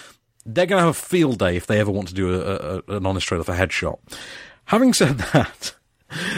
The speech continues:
the film does have some amazing points. It opens with the greatest jailbreak sequence you have ever seen. And I mean, I'm waiting for Furious eight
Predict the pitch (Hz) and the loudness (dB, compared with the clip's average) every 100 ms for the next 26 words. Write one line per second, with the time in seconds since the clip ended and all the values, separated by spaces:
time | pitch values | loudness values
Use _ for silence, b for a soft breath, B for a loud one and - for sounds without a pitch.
0 | 151 151 180 226 233 190 202 - 160 - | -2 -2 0 2 2 2 0 2 2 4
1 | 127 127 135 131 120 113 127 113 165 - | 2 4 4 4 2 2 2 4 0 2
2 | 202 - 170 143 147 117 117 127 - 147 | 2 2 0 2 0 0 0 0 0 2
3 | 180 - 214 - 151 180 180 175 139 101 | 2 2 0 0 0 2 2 2 2 0
4 | - 123 98 - 101 - 95 117 156 135 | 2 2 2 0 -4 -4 -4 0 2 2
5 | 139 156 - 156 143 135 143 - 156 107 | 2 0 0 0 2 2 2 4 2 2
6 | 85 - _ _ _ b b b b b | -2 -10 _ _ _ b b b b b
7 | 127 143 165 165 156 147 123 - 139 175 | 2 4 4 4 4 4 0 0 2 2
8 | 170 170 165 156 143 139 160 147 147 127 | 4 2 2 0 0 0 2 2 2 2
9 | 160 104 104 - | 2 0 0 -2